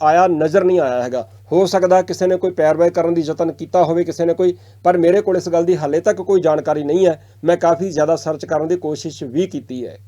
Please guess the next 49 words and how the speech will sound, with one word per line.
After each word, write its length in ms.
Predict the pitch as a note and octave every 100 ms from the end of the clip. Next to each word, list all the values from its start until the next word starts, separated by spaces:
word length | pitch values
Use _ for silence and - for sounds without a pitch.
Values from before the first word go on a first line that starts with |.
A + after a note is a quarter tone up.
| -
ਖੈਰ, 240 | D#3 B2 - _ - - - -
ਜੋ 200 | B2+ F3
ਕੁਝ 160 | G#3 G3+
ਵੀ 120 | F#3+
ਵਾਪਰਿਆ 500 | E3+ C#3 D3 E3 F3 - - E3
ਉਹਦੇ 180 | F3+
ਸੰਬੰਧ 300 | G3+ D#3 D#3
ਵਿੱਚ 200 | D3 C#3+
ਮੈਂ 120 | D3 D#3
ਜਿੱਦਾਂ 160 | E3
ਪਹਿਲਾਂ 220 | F3 F#3
ਦੱਸਣ 200 | F3 D#3+
ਲੱਗਾ 220 | F3 D#3+ D#3+
ਸੀਗਾ 220 | F3 F#3
ਕਿ 100 | F#3
ਕੁਛ 220 | F#3 F3+
ਲੋਕਾਂ 300 | E3 D3 E3
ਦਾ 140 | E3
ਇਹ 40 | F#3
ਕਹਿਣਾ 320 | E3 F3 F3+ - - -
ਕਿ 60 | F#3+
ਇਹਦੇ 280 | F#3+ G#3
ਨਾਲ 180 | F#3 E3+
ਦੇਖੋ 240 | D#3+ D#3+ F#3
ਜੀ 100 | F3+
ਬਹੁਤ 300 | B2 G#3 G#3+
ਜ਼ਿਆਦਾ 220 | F3 E3+
ਘਾਟਾ 240 | F3 - D3
ਹੋ 140 | D3+
ਗਿਆ, 220 | D#3 D3+ - -
ਸਿਰ 260 | - E3+ F#3
ਨੀਵਾਂ 300 | F#3 F3+ F3
ਕਰ 200 | E3+ D#3
ਦਿੱਤਾ, 400 | D3 C3+ D#3 D3+
ਆਹ 200 | E3+ G3+
ਹੋ 120 | D3+
ਗਿਆ, 160 | D#3+ D#3+
ਉਹ 240 | C#3+ D#3+
ਹੋ 120 | E3 D3
ਗਿਆ। 260 | D3+ C#3+ - - - - -
ਉਹ, 400 | - G#3+ A#3 A3 -
ਉਹ 200 | E3+ A3+
ਲੋਕ 300 | G#3+ F#3 F#3
ਹੈਗੇ 300 | E3 D3 D3+
ਆ 200 | F3 G3+ G3+ - - A#2+
ਜਦੋਂ 420 | A2+ D#3+ F#3+ G3+
ਸਿੱਖ 380 | - E3 F3 E3+
ਕਿਧਰੇ 400 | - F3+ G#3+ F#3+
ਵੀ 200 | D3